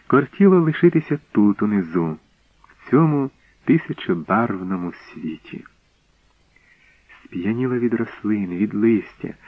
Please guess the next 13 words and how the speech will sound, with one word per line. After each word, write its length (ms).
від 180
кошлатості 640
кущів, 640
від 140
спраглості 800
росту. 600
Вона 360
зіскакувала 840
з 220
коня, 440
припадала 760
до 80
якоїсь 460